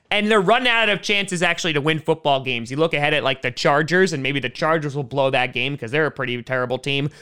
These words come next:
But yeah, the J-, Jets are probably not going to win that game.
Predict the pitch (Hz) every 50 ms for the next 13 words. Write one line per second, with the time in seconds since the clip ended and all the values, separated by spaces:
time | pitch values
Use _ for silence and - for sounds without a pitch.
0 | - - - _ 190 190 180 165 - - _ - 190 202 185 165 - - _ 175
1 | 165 - - 165 180 165 151 135 180 175 170 - 165 - 170 156 151 151 151 147
2 | - - - 143 143 135 131 - - 139 135 127 123 - 135 135 131 135 131 131
3 | 135 135 - 147 147 147 147